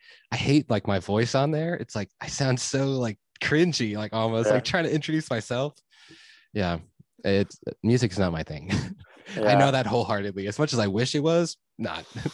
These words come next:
Speaker 2: Yeah, man, it's, it's really one of those things that you just have to really work on it and just, it's, it's like riding a skateboard, you know? I can't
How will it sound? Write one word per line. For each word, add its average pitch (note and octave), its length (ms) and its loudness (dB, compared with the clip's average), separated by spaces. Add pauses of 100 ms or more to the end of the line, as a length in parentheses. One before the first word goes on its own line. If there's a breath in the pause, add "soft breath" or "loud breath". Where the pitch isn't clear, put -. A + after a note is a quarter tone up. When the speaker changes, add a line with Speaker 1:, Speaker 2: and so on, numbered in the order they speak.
(640 loud breath)
Speaker 2:
Yeah, B2+ 220 4
man, A#2 220 2
it's, A#2+ 220 -2
it's B2 220 -4
really D#3 200 4
one B2 160 2
of A#2+ 60 2
those A2+ 180 -2
things A2 180 -6
that G#2+ 80 -6
you G#2+ 100 -6
just A2 180 -10
have A2 220 0
to G#2 80 -6
really G#2 460 -6
work G#2+ 540 -4
on G#2 140 -2
it G#2 140 -6
and G2+ 120 -12
just, G2+ 240 -12
it's, - 260 -10
it's C#3 140 0
like D#3+ 140 6
riding C3+ 260 6
a A#2 40 -2
skateboard, G#2+ 460 -4
you G2+ 60 -12
know? G#2 160 -2
I A2+ 140 6
can't A2+ 240 -2